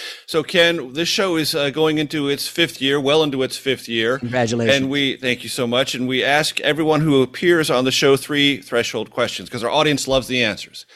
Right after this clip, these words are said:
Speaker 1: So, take these questions in whatever order you prefer. Most influential book in your life, or one of them?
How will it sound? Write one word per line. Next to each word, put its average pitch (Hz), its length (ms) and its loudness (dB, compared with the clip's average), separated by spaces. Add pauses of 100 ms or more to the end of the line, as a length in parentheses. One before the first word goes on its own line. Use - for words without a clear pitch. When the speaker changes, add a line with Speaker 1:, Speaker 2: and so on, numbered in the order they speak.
(160)
Speaker 1:
So, - 280 2 (160)
take 160 220 0
these 170 160 -2
questions 160 360 -2
in 147 60 -4
whatever 175 340 0
order 127 220 0
you 107 160 -4
prefer. 123 460 0 (1500)
Most 165 320 2
influential 185 460 2
book 160 240 4
in 180 80 -2
your 170 100 0
life, 185 320 0
or 127 80 8
one 123 220 4
of 131 100 2
them? 190 320 -4